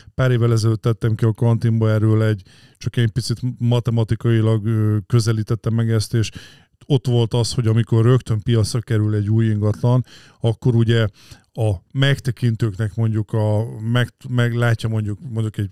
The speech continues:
példát, aki ezt az ingatlant keres, mondjuk húsz ember.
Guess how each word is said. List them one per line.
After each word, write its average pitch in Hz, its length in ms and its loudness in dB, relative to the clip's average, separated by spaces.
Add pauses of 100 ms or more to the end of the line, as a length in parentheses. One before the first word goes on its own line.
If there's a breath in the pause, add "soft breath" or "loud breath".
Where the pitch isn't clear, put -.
(100)
példát, 110 380 -2
aki 110 220 -4
ezt 104 240 -2
az 104 100 -2
ingatlant 107 440 -2
keres, 101 260 -4
mondjuk 104 300 -6
húsz 110 300 -4
ember. 98 400 -8